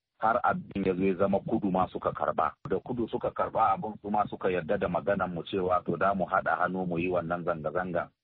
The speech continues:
To akwai waɗansu manyan su suna kiran mu. Akwai sati uku da ya wuce sun kira mu mun yi mitin a Port Harcourt. Mun yi kwana ɗaya a Port Harcourt muka zo muka yi kwana shida a Asaba Delta State.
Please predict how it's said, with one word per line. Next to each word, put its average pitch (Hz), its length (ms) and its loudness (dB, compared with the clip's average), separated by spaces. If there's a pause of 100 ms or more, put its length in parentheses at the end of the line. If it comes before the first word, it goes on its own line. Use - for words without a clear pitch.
(160)
To 90 140 2
akwai 113 320 2
waɗansu 117 340 0
manyan 98 420 2
su - 120 -8
suna 92 260 0
kiran 85 300 0
mu. 76 220 -6 (300)
Akwai 113 560 0
sati 117 600 0
uku 113 220 -2
da 92 80 -2
ya 95 100 2
wuce 98 280 -4
sun 95 180 -4
kira 101 260 2
mu 92 100 -6
mun 90 220 -4
yi 92 60 -4
mitin 85 340 -4
a 73 80 -8
Port 76 200 -6
Harcourt. 80 340 -2
Mun 92 180 -6
yi 95 100 -4
kwana 101 380 2
ɗaya 104 140 2
a - 20 -10
Port - 180 -6
Harcourt 90 300 -2
muka 90 200 -4
zo 90 120 -4
muka 90 200 -6
yi 82 60 -4
kwana 87 300 -2
shida 87 240 -2
a 73 160 2
Asaba 73 300 0
Delta 82 420 -2
State. 71 200 -6